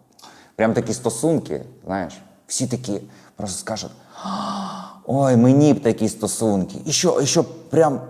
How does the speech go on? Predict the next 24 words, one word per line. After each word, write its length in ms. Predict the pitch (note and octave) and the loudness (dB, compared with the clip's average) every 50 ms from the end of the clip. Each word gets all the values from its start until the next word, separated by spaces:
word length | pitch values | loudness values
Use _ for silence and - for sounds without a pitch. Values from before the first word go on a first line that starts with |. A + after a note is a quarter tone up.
| - - - | -16 -10 -4
от 300 | C3+ D3 D3 - - - | -2 0 -2 -2 -4 -4
так 200 | - - - - | -4 -4 -4 -4
все 220 | - - - F3+ | -4 -2 -2 -2
круто? 680 | - - - E3 E3+ A3 B3 C4+ C#4 C4+ - F#2+ C2 - - - - - - _ _ _ _ | -2 0 2 4 6 6 6 6 4 2 0 -2 -2 -4 -10 -16 -20 -20 -20 _ _ _ _
Це 160 | - A#2 A#2+ | -2 -2 0
що 220 | A#2 - D3+ C#3+ A2 | 0 2 2 2 4
у 60 | G2 | 4
нас, 240 | F#2 F#2 F#2 - - - | 2 0 -2 -4 -4 -4
історія 580 | G#2+ - - - - D#3 D3 C3+ C3+ A#2+ A2+ | -4 -4 -4 -2 0 2 4 4 4 2 2
крутих 400 | - - B2 B2+ B2+ C#3+ C#3+ B2 | 2 0 -2 0 0 0 0 -2
стосунків 680 | - - B2 B2 - - F#3 G3 G3+ G3+ - - F#2+ - | -2 -2 -4 -4 -2 -2 -2 -2 -2 -2 -6 -6 -6 -4
на 100 | F2+ F#2 | -6 -6
каналі? 380 | - - E2 D#2+ D2+ B1 B1 - - - | -4 -4 -4 -2 -4 -4 -6 -8 -10 -10
Така 280 | - - C3+ D3+ F3+ | -4 0 0 0 2
рубрика? 440 | F3+ B2+ F#2 D2+ D#2 D#2 - - - - _ _ _ _ _ _ _ _ - | 2 0 -2 -2 -4 -8 -10 -14 -18 -20 _ _ _ _ _ _ _ _ 2
Як 220 | G#2+ C3+ D3 B2+ - | 4 6 6 6 4
тому, 240 | E3 D#3+ D#3+ C3+ | 2 2 2 2
до 160 | G#2+ A#2+ C#3 C3+ | 2 2 2 2
того, 320 | C3+ F3+ G3 A3+ F3 B2+ | 4 4 6 6 6 4
що 240 | A#2 A#2+ B2 A2+ G2+ - - - | 0 0 -2 -2 -2 -4 -4 -2
навіть 380 | A#2 C#3 D3+ D#3+ D#3 - - | 0 2 2 2 0 2 2
те, 120 | D3 D3 D3 | 2 2 2
що 140 | - D3 | 0 -4
ти, 280 | B2+ - D3 C#3 - | -2 0 0 0 0